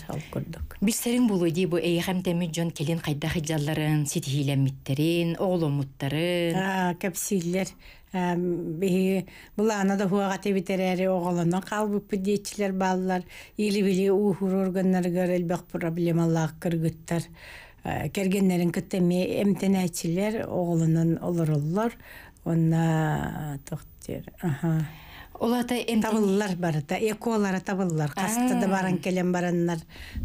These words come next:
Speaker 1: А, ону туохтанды чагай бакка. Параллельно бырас анырemтерин токтоп боккоре, бу маннык кии бээте бээтин жаһанара, раахырнара.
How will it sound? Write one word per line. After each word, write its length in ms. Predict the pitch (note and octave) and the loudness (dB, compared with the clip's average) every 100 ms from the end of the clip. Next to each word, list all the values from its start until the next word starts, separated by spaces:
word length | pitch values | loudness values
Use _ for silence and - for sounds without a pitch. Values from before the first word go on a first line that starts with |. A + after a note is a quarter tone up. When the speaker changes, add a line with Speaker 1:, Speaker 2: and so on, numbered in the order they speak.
| F3 | -2
Speaker 1:
А, 320 | F#3 G3 F#3+ | 0 2 2
ону 240 | F#3+ F#3+ | 0 0
туохтанды 500 | F#3+ B3 A#3 G#3 G#3 | 0 -2 -2 -2 -2
чагай 300 | G#3 G#3+ G#3 | -2 -4 -2
бакка. 460 | G3 G3 F#3 G3+ F#3 - - - | -2 -2 -4 -4 -4 -8 -18 -10
Параллельно 600 | A#3+ B3+ A#3+ C4 C4 B3 | -4 0 2 2 2 2
бырас 560 | A3+ G3+ G#3+ A3 - - - - - | 0 -2 -4 -6 -8 -12 -18 -20 -6
анырemтерин 1000 | A3+ A3+ A3+ A3+ G#3+ G3 A3 G#3+ G#3+ F#3+ | 0 2 2 2 0 -2 0 0 0 -2
токтоп 440 | G#3+ - G#3 - | -6 -4 -6 -4
боккоре, 600 | G3 F3 - B3 C#4+ D#4 D4+ - - _ | -4 -4 -4 -2 0 -2 -6 -18 -20 _
бу 140 | A3 | 0
маннык 380 | A3+ G3 G3+ G#3+ - - | 2 2 2 0 -6 -4
кии 220 | G#3 G#3 | 0 2
бээте 400 | G#3 F#3+ E3+ G3 | 0 0 -2 -2
бээтин 460 | G3 F3+ E3+ G3 | 0 -2 -2 -2
жаһанара, 580 | F#3+ F3+ F#3 F#3 F3+ F3 - | 0 0 2 0 0 -4 -6
раахырнара. 840 | F#3 F#3 F3 F3+ F#3 F3 F3 F3+ | -4 -2 0 2 2 2 0 -2